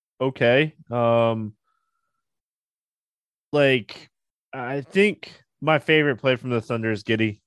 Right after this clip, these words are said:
'cause I do think he has a ceiling here. I think, like, I think this is a triple-double spot for him.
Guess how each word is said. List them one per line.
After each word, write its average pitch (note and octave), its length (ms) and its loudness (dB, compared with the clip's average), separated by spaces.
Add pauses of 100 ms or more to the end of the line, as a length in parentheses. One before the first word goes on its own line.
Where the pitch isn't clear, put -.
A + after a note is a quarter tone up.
(320)
'cause A#2 80 -2
I A#2+ 60 2
do C3 180 0
think C3 180 -2
he B2+ 120 -2
has A#2+ 160 4
a A2+ 80 -4
ceiling A#2 360 -6
here. A#2 200 -2
I - 20 0
think, G#2+ 320 -10
like, A2 260 2 (1900)
I E3 100 4
think A3 140 2
this G#3 160 -4
is F#3 120 -4
a E3 80 2
triple-double D#3 560 -4
spot F#2+ 420 -6
for A2 100 -8
him. G2+ 280 -8